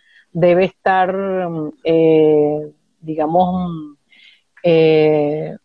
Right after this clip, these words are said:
enfocada hacia las comunidades, hacia los padres, este, hacia los sistemas de salud de las,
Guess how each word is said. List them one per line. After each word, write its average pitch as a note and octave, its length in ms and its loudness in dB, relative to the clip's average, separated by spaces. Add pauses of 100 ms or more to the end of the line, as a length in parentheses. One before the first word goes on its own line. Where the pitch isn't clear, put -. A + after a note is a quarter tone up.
(200)
enfocada A3 960 0
hacia F#3+ 360 -2
las F3 160 -2
comunidades, G#3+ 840 0 (520)
hacia D#3 580 0
los F3+ 200 0 (120)
padres, G#3+ 600 0 (500)
este, D#3 680 0
hacia F3+ 300 -2
los E3 200 -2
sistemas E3 760 0
de E3 260 0
salud D3+ 420 -2
de E3 160 2
las, D#3+ 240 0